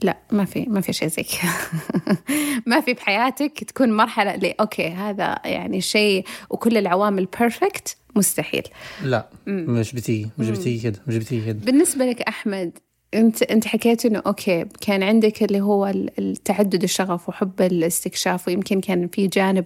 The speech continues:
Speaker 1: مختلف، آه،
Speaker 2: مم.
Speaker 1: وانتقلت لموضوع الكتابة.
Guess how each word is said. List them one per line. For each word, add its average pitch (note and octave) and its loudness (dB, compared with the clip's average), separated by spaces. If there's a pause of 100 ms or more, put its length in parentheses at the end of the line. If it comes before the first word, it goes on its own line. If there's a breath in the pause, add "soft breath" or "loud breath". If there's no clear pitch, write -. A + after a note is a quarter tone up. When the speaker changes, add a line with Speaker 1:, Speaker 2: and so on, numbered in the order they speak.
Speaker 1:
مختلف، F#3+ -2 (640 loud breath)
آه، F3+ 2
Speaker 2:
مم. - -2
Speaker 1:
وانتقلت G3 -2
لموضوع F3+ 2
الكتابة. F3 -2